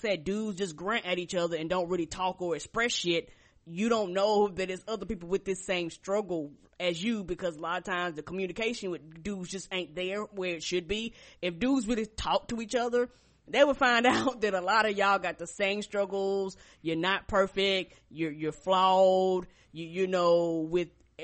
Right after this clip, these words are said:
various things, from being married to, to dealing with children or whatever it may be. And I think, uh, women, like you say, women, uh, struggle with it too, but for women, it's almost like,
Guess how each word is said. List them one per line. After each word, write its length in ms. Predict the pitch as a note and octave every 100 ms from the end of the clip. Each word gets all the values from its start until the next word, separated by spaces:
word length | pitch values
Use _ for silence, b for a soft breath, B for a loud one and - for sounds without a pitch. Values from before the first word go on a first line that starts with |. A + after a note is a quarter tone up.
| F3+
various 460 | F#3 A#3 G#3+ F3
things, 440 | - F3 D#3+ D3+ D3+
from 480 | - E3 D#3 D3 C#3+
being 300 | D3 D#3+ D#3
married 560 | F#3 G#3+ A3 G#3 G3+ G3
to, 100 | F3
to 320 | D3 - E3
dealing 300 | C#3+ D#3+ D3
with 160 | C3 -
children 560 | - B3+ A3+ G#3 F#3+
or 80 | F3+
whatever 400 | G3 A#3+ B3+ A3+
it 120 | G#3+
may 180 | G3 G3
be. 440 | E3+ A3 G3+ F3 D#3+ b b b
And 640 | G3 F#3+ F#3+ F3+ E3 D3+ - _ _ _ _ _ D3
I 140 | F#3
think, 420 | F#3 G3 F#3+ F#3 -
uh, 420 | F3 E3 D#3 C#3+
women, 520 | C#3+ D#3+ B3 C4+ G3+ F3
like 200 | F#3 F#3
you 60 |
say, 200 | - F#3
women, 520 | D#3 G3+ A#3 A#3 G3+ - b b -
uh, 420 | E3 D3 B2 G2+ C3
struggle 500 | - - G3+ F#3 F3+
with 260 | F3+ F3+ D3+
it 160 | C#3
too, 320 | - A#3+ A3
but 220 | F#3 E3 -
for 120 | D#3+
women, 340 | F3+ G#3 G3 D3
it's 160 | F3 -
almost 400 | F3 F3 E3+ F3+
like, 280 | D#3+ D3+